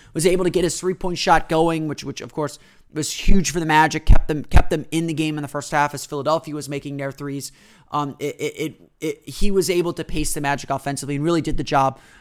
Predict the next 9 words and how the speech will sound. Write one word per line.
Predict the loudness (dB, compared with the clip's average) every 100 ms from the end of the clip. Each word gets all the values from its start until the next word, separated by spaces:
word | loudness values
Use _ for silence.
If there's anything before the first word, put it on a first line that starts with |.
| _
replacing | -6 0 0 2 2 2 2
what | 0 0 0 8
Terrence | 10 10 4
Ross | 0 -2 -4
gives | -8 -8
you. | -12
I | -12
mean, | -10 -6
he, | -6